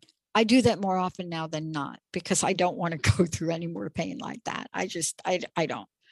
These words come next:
But when we come back, I want to talk about my favorite thing, action.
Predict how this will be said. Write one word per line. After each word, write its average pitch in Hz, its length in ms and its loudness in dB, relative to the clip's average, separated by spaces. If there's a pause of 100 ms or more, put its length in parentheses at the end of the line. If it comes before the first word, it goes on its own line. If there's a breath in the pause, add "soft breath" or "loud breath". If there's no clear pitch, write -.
(1040 loud breath)
But 254 140 6
when 320 200 6
we 415 100 4
come 202 280 0
back, 170 300 -2 (520)
I - 80 -12
want 220 120 -4
to 196 60 -10
talk - 240 -2
about 226 240 2
my 175 140 -2
favorite 180 600 -2
thing, 101 300 -12 (1300)
action. 151 480 0